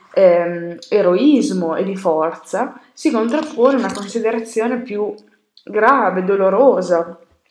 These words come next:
che vede nella lotta qualcosa di inevitabile, ma anche qualcosa di disumano,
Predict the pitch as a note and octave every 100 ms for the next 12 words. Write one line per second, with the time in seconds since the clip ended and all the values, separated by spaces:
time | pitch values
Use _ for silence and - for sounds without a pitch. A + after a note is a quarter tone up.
0 | _ _ - - A#3+ B3 A#3+ G#3+ G3+ G#3
1 | G#3+ B3+ - B3+ A#3+ G3 F#3+ A#3 A3 G3
2 | F#3+ F#3+ F#3 A3 A#3+ B3 B3+ B3 - -
3 | - G#3+ A#3 A#3+ G#3 G3 G#3+ G#3+ G3 F3+
4 | F3 G3 F#3 F#3+ G3 E3 E3 E3+